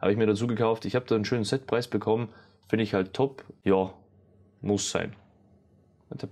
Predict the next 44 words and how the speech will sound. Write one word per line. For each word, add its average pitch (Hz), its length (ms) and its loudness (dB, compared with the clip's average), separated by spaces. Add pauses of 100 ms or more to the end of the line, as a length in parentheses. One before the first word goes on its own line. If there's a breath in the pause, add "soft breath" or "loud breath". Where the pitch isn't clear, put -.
(100)
der 101 60 -4
blinkt 110 440 -4
auch, 92 300 0
okay, 127 340 -4
jetzt - 180 -10
seh 131 140 2
ich 143 40 -2
das 107 140 -8
erst. 87 320 -4 (800)
Ist - 100 -20
mir 87 80 -12
gar 92 80 0
nicht 87 100 0
aufgefallen, 90 440 -2 (460 loud breath)
wenn 90 120 -2
man 92 140 0
da 87 80 2
drückt. - 320 -4 (320 loud breath)
Der 101 80 0
Pro-Controller, 127 560 2
finde 139 260 2
ich, 147 100 -4
ist 120 140 -2
fast 120 220 -2
ein - 40 -10
bisschen 107 400 0
Must-Have 104 520 0
mit 101 160 -4
den 98 100 0
Joy-Con-Dingens, 107 2000 0
ist - 260 -4 (100)
schön 101 220 2
und 98 120 0
gut. 123 160 2
Wenn 104 120 4
das 98 160 0
hier 104 120 0
direkt 113 300 2
am 98 160 2
Gerät 95 340 0 (300 loud breath)
angeschraubt 92 680 0
ist, 92 180 -2
dann 87 160 -2
geht's. 98 360 0